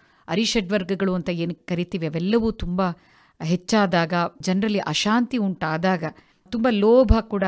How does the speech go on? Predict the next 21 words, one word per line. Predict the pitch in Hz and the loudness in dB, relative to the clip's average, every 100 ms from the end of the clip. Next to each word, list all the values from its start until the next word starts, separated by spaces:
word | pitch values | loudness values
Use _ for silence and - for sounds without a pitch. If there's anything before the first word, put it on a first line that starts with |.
| 175 _ _ - | -4 _ _ -4
ಆಸೆ | 175 226 233 254 | 0 2 0 -2
ಕೂಡ | 247 202 190 | -2 -2 -2
ತುಂಬ | 190 190 | -4 -4
ಜನರಲ್ಲಿ | 175 175 170 180 170 | -2 -4 -4 -4 -4
ಹೆಚ್ಚಾದಾಗ, | 170 - 180 160 151 147 202 214 _ _ 254 | -6 -4 -2 -2 -2 -4 -6 -10 _ _ -6
ಆ, | 240 226 | -4 -2
ಇಡೀ | 247 247 320 330 294 254 226 - 185 | -2 0 2 2 2 2 -2 -4 -2
ದೇವತೆಗಳ | 220 226 220 202 | -2 -2 -4 -2
ಒಂದು | 190 180 175 | -2 -2 -4
ವೃಂದ | 165 202 247 196 - _ _ _ _ 214 | -2 2 4 2 -2 _ _ _ _ 2
ಇಂದ್ರನ | 262 311 277 | 4 6 6
ನೇತೃತ್ವದಲ್ಲಿ | 240 214 220 220 - 196 190 175 | 4 2 -2 -10 -8 -6 -4 -4
ಹೋಗಿ | 180 180 180 165 - | -6 -4 -4 -6 -12
ಬ್ರಹ್ಮನ | 185 214 247 262 | -4 2 4 4
ಹತ್ರ | 233 233 190 | 4 0 0
ಬೇಡ್ತಾರಂತೆ, | 185 190 - 185 165 151 247 - _ _ _ - | 2 0 -2 -2 -2 -4 -10 -14 _ _ _ -6
"ಯಾವುದಾದ್ರೂ | 185 185 247 262 262 269 | 2 4 4 2 0 0
ಒಂದು | 254 208 | -2 -4
ಸಾಧನವನ್ನ | 202 202 220 233 247 208 - _ _ 180 196 | -4 -2 0 0 0 -2 -6 _ _ 0 2
ಸೃಷ್ಟಿಸು | 190 208 - 208 - 185 | 2 -2 -2 -4 -2 -2
ನೀನು. | 170 185 220 | -2 -4 -6